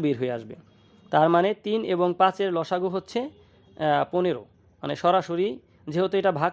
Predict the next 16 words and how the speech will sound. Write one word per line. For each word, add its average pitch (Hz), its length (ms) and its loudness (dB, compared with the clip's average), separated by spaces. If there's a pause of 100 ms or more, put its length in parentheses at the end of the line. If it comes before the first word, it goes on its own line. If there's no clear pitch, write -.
করা 196 180 2
যাচ্ছে 190 260 -4
না, 233 140 -2
তাই 170 200 0
আমরা 165 200 -2
সরাসরি 180 480 0
এটাকে, 180 240 -2 (120)
এই 180 160 2
সংখ্যাগুলোকে 175 600 0
আমরা 170 200 2
গুণ 220 180 4
করে 147 180 2
দিব। 113 120 -12 (640)
যদি 175 240 4
আমরা 190 220 6
গুণ 233 100 2